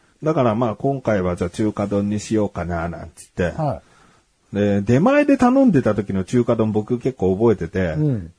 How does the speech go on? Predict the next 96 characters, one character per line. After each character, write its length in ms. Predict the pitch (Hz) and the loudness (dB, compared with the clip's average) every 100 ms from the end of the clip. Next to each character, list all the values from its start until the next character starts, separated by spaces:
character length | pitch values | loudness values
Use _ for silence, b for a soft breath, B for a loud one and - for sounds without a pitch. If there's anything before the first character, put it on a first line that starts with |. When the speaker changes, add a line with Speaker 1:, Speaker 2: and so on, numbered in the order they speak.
| _ | _
Speaker 1:
ま 140 | 98 | -10
あ、 40 | - | -8
そ 220 | - - | -8 -4
れ 120 | 110 | -4
こ 140 | - 143 | 0 0
そ 140 | 110 | 0
さ、 340 | 98 104 90 85 | 0 -2 -2 -6
ご 180 | 95 110 | -2 0
飯 160 | 117 135 | 2 0
も 440 | 101 95 98 92 | 0 0 0 0
う 20 | |
な 60 | 87 | -2
ん 40 | |
か 80 | 95 | -4
も 200 | 92 92 | -2 0
り 100 | 101 | 2
も 180 | 120 135 | 2 2
り 140 | 131 | 2
で 140 | 127 123 | 2 2
さ、 280 | 131 98 80 | 2 -2 -2
Speaker 2:
う 40 | |
ん。 360 | 131 131 127 78 - | 0 2 0 -4 -12
Speaker 1:
も 220 | - 95 92 | -6 -2 0
う 20 | |
あ 100 | 98 | 2
ん 120 | 120 | 2
か 140 | 120 123 | 2 2
け 140 | 123 | 4
の 240 | 120 117 | 4 2
も 220 | 113 113 104 | 2 0 0
う 60 | 90 | -2
ど 100 | 113 | -4
っ 40 | 104 _ - | -4 _ -10
ぴ 100 | - | -8
ゃ 160 | 160 | -6
ー 20 | 165 | -6
と 80 | |
か 140 | - 101 | -4 -4
か 120 | - | -6
っ 80 | 107 | -6
た 160 | - | -6
中 240 | 90 110 104 | -4 -2 0
華 120 | 101 | 2
丼 200 | 101 101 | 2 2
だ 80 | 101 | 0
っ 80 | - | -2
た 120 | 80 | -6
の。 140 | 78 | -6
Speaker 2:
は 120 | - | -4
い 20 | 131 | -4
は 60 | |
い 40 | 98 | -4
は 420 | 87 78 - 87 - _ | -8 -14 -16 -20 -20 _
い。 40 | 90 | -12
Speaker 1:
で 80 | |
も 100 | 87 | -10
中 220 | 85 98 95 | -6 -4 -4
華 140 | 95 | -4
丼 180 | 101 104 | -4 -2
セ 140 | 120 | -4
ッ 60 | 127 - | -6 0
ト 220 | 110 98 | 2 2
と 200 | - 127 | 2 2
は 140 | 123 | 4
い 120 | 95 95 | 2 0
え 120 | 98 | 0
ね、 340 | 110 160 254 220 | 0 0 -2 -6
前 320 | 101 90 101 | -10 -6 -2
み 120 | 104 113 | -2 0
た 140 | 120 | 0
い 60 | 101 | 2
な 140 | 95 | 0
量 220 | 95 131 | 2 4
だ 80 | 113 | 2
っ 80 | 98 | 0
た 120 | 98 | -2
ら 100 | 92 | 0
親 180 | 92 120 | 2 0
食 180 | 107 95 | -2 -4
べ 100 | 104 | -2
れ 80 | 131 | 0
な 120 | 170 | 0
い 60 | 196 | 0
ん 80 | |
だ 100 | 160 | 0
ろ 140 | 139 135 | 0 0
う 40 | |
な 240 | 131 131 135 | 0 0 0
と 60 | |
か 80 | - | -2
思 300 | 85 135 135 | -2 0 0
っ 20 | |
て 80 | 127 | 0
て。 80 | 107 | -2
Speaker 2:
う 40 | |
ん。 200 | 87 87 | -4 -6